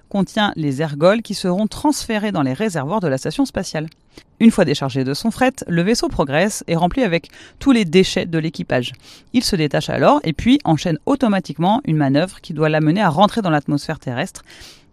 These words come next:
Le vaisseau cargo est dépourvu de bouclier thermique. Sans ce bouclier, il est détruit dans sa rentrée atmosphérique.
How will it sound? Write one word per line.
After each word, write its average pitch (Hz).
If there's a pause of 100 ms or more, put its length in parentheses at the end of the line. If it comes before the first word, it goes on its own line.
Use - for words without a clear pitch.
(120)
Le 165
vaisseau 165
cargo 160
est 226
dépourvu 185
de 196
bouclier 190
thermique. 165 (160)
Sans -
ce -
bouclier, 180
il 208
est 262
détruit 185
dans 156
sa 131
rentrée 139
atmosphérique. -